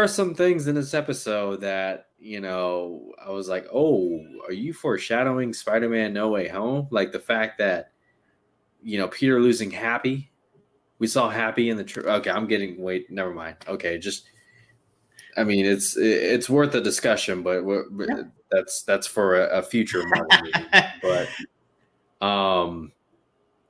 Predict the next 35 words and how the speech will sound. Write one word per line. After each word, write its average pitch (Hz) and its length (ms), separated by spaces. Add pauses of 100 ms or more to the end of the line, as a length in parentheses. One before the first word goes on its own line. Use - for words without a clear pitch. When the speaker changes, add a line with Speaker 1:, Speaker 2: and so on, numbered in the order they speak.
Speaker 1:
yeah, 151 240
and 113 260
then 113 140
the 107 80
last 127 300
thing, 117 280
uh, 104 240
I'll, 107 320
I, 101 140
that 101 160
I 117 120
have 95 220
to 90 60
mention 85 480
is, 87 260
uh, 87 300 (960)
Wasp 104 640 (340)
and 98 180
her 92 140
sacrifice, - 920
you - 80
know, 143 80
Speaker 2:
That 180 140
Speaker 1:
Hope 120 200 (300)
sacrifice, 90 920
and 98 180
what 110 160
was 98 140
Speaker 2:
You 156 80
Speaker 1:
said. 117 260
Speaker 2:
channeled 151 580
my 131 160
mind, 120 480
'cause - 140
that's - 460